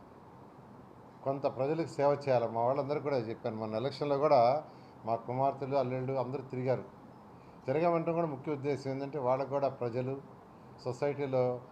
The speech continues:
అనేక రకాల స్టేజ్ వాళ్ళు ఉంటారు, below average, average, above average, సొసైటీలో ఎలా ఉండాలనే నాలెడ్జ్ కూడా వాళ్ళకి రావాలి, ఏం చేయాలి వాళ్ళకి అనేది, అనే ఉద్దేశంతో యాక్చువల్గా వాళ్ళని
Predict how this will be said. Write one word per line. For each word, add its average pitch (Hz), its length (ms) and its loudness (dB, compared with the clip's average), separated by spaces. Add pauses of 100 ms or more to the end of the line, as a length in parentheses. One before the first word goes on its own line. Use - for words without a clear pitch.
(360)
అనేక 139 320 -2
రకాల 123 720 4
స్టేజ్ 131 340 -4
వాళ్ళు 117 180 0
ఉంటారు, 110 500 -6 (580)
below 127 160 0
average, 127 500 4 (240)
average, 127 280 0
above 117 400 -2
average, 117 260 -4 (960)
సొసైటీలో 143 520 0
ఎలా 135 140 6
ఉండాలనే 127 520 2
నాలెడ్జ్ 123 400 -2
కూడా 127 160 -2
వాళ్ళకి 110 220 -6
రావాలి, 113 420 0 (880)
ఏం 139 160 -2
చేయాలి 127 320 2
వాళ్ళకి 113 240 -4
అనేది, 113 360 -8
అనే 117 140 -8
ఉద్దేశంతో 120 540 -6
యాక్చువల్గా 113 380 -6
వాళ్ళని 101 220 -6